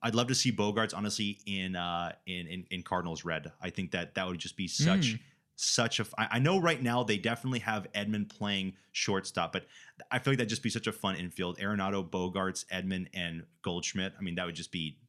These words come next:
Speaker 1: that'd be stupid, but it's a lot of right-handed hitters in their lineup, I think, already so far. So, um, uh, I, I think Bogaerts and Martinez, it'd be great to get them out of there and get some, you know, really good pieces that you could possibly build on for next season.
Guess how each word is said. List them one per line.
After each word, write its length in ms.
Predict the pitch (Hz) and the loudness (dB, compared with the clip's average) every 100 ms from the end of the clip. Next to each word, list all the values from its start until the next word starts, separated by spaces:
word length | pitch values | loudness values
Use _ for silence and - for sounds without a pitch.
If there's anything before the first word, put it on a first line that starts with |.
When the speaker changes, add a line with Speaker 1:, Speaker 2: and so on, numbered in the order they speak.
| _ _ - | _ _ -2
Speaker 1:
that'd 60 | |
be 60 | 104 | 0
stupid, 360 | - 95 82 | 0 -2 -2
but 100 | 82 | -2
it's 100 | 95 113 | 0 4
a 20 | |
lot 180 | 127 147 | 6 6
of 60 | |
right-handed 400 | 120 117 110 110 | 4 2 0 -2
hitters 300 | 98 95 90 | -2 -4 -4
in 80 | 98 | -4
their 100 | 92 | -4
lineup, 300 | 90 87 85 | -2 -2 -2
I 80 | 85 | -6
think, 200 | 82 90 | -8 -6
already 280 | 80 85 80 | -4 -4 -4
so 200 | - 78 | -4 -6
far. 280 | - 71 71 | -6 -8 -6
So, 280 | - 87 - - - - | -4 -4 -4 -14 -16 -8
um, 400 | - 90 80 78 - _ - _ _ _ - | -2 0 0 -4 -10 _ -20 _ _ _ -2
uh, 320 | 90 82 80 - | 0 0 -2 -4
I, 100 | 101 | -2
I 100 | 104 | -2
think 260 | 98 113 90 | 0 -2 2
Bogaerts 500 | 107 113 120 113 - | 2 4 2 2 -4
and 260 | 104 104 101 - | -4 -2 -4 -6
Martinez, 580 | 104 101 - 98 95 90 - _ | -4 -2 -2 -2 -2 -4 -10 _
it'd 100 | 98 | -4
be 100 | 90 | -2
great 300 | 90 101 104 101 | 0 0 0 0
to 40 | |
get 180 | 95 - | -4 -2
them 140 | 95 | -2
out 160 | 90 92 | 0 -2
of 60 | |
there 160 | 92 95 | -2 -2
and 160 | 87 80 | -2 -4
get 180 | 92 | -4
some, 300 | - 101 87 85 | -2 -2 -4 -4
you 80 | |
know, 120 | 90 85 | -6 -2
really 300 | 90 87 90 | -2 -2 -2
good 220 | 87 - | -4 -6
pieces 480 | - 90 - 85 82 | -6 -4 -4 -6 -6
that 160 | 78 | -6
you 80 | 85 | -6
could 160 | 92 80 | -6 -4
possibly 480 | 87 76 - - | -4 -4 -6 -8
build 300 | 82 85 82 | -6 -6 -6
on 100 | 80 | -6
for 140 | 78 85 | -8 -6
next 240 | 82 - | -6 -6
season. 260 | 85 82 | -6 -6